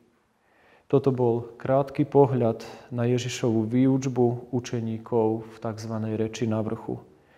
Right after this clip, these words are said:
Účinok Ježišových slov je rovnaký aj dnes, ak mu správne rozumieme.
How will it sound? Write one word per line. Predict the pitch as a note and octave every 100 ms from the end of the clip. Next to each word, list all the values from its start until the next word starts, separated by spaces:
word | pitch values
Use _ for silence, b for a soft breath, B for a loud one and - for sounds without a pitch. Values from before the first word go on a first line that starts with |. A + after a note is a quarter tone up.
| b b b -
Účinok | E3+ E3+ E3 D3+ C#3+
Ježišových | C#3+ C#3 - C#3 C3 C3 C3 B2+
slov | - C3+ B2+ B2+
je | B2
rovnaký | A#2+ A#2+ A#2 A2+ A#2+
aj | A2+ A2
dnes, | A#2+ A#2 A#2 - B B B -
ak | - G#2+
mu |
správne | A2 - A#2 A2+ A2 G#2+
rozumieme. | G#2+ A2 A#2 A#2+ A#2+ B2 B2